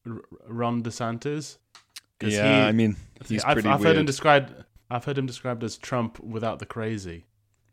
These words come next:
Speaker 2: That's,
Speaker 1: Wish-
Speaker 2: that's the problem, isn't it? Like, the, there
Speaker 1: Yeah.
Speaker 2: was a big op-ed by, <sighs> it might have been one of the Watergate journalists, but it was, it was someone saying, like,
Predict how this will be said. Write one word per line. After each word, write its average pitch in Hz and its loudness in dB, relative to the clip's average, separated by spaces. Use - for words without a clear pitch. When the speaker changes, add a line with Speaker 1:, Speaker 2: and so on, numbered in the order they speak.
Speaker 2:
That's, 113 0
Speaker 1:
Wish- 107 -8
Speaker 2:
that's 123 4
the 139 2
problem, 120 4
isn't 123 -2
it? 95 -2
Like, 98 -6
the, 104 -2
there 104 0
Speaker 1:
Yeah. - 0
Speaker 2:
was 101 -4
a 98 -4
big 117 -2
op-ed 110 2
by, 95 -4
<sighs> - -4
it 156 2
might 165 6
have 170 4
been 151 6
one 131 6
of 135 6
the 120 8
Watergate 113 4
journalists, 98 -2
but - -4
it 87 -8
was, 117 0
it 117 2
was 113 0
someone 127 2
saying, 113 0
like, 98 -2